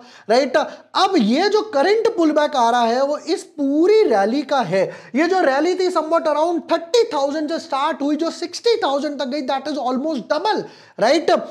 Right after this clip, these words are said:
इंडेक्स ने ये जो मैसिव मूव दिया तो वापस से एक पुल बैक आना तो बनता था। इस बीच में हम लोग अच्छे स्टॉक्स वगैरह एक्यूमुलेट वगैरह कर रहे हैं, जो मैं already Twitter, Telegram पे डाल रहा हूं, YouTube पे भी डालते जा रहा हूं। यहां पर भी एक ट्रेंड लाइन डालते हैं।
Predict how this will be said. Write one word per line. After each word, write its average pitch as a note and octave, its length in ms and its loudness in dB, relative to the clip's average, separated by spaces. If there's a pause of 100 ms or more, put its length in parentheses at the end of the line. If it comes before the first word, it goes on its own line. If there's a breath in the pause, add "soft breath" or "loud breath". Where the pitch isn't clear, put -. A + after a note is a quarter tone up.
(180)
इंडेक्स D#4+ 440 0
ने F#4+ 100 -2
ये F#4+ 120 0
जो F#4+ 100 0
मैसिव A3 760 -2
मूव E4 300 2
दिया A#3 360 2 (340 loud breath)
तो C4+ 80 4
वापस G3 440 -2
से C#4+ 60 -2
एक C4+ 160 -6
पुल F#3 140 0
बैक A3 220 -2
आना G#3 200 -4
तो A3 160 -2
बनता A3+ 360 0
था। A#3+ 180 -4 (280 loud breath)
इस D4+ 200 0
बीच D#4+ 380 2
में F4 140 -2
हम C4 200 -4
लोग C#4+ 160 -2
अच्छे F#4+ 400 -6
स्टॉक्स C4+ 420 -6
वगैरह A3 300 -2
एक्यूमुलेट A#3+ 460 -2
वगैरह A3 240 -2
कर G#3+ 200 -2
रहे C4+ 160 -2
हैं, D#4+ 160 -4
जो B3+ 100 -2
मैं F#3+ 160 -4
already G#3+ 400 -2
Twitter, G#3 280 -6
Telegram G#3+ 420 -2
पे A#3 60 -4
डाल F#3+ 220 -2
रहा C4 120 -4
हूं, E4 160 -4
YouTube C4+ 420 0
पे C3+ 100 -4
भी G4+ 220 0 (280 loud breath)
डालते B3 340 2
जा D#3 160 0
रहा D#3 120 -2
हूं। D#3 180 -6 (300 loud breath)
यहां A3 240 2
पर C#4+ 180 0
भी C#4 100 2
एक C#4 80 -2
ट्रेंड C4 240 0
लाइन C#4 180 0
डालते B3 320 -4
हैं। B3 220 -10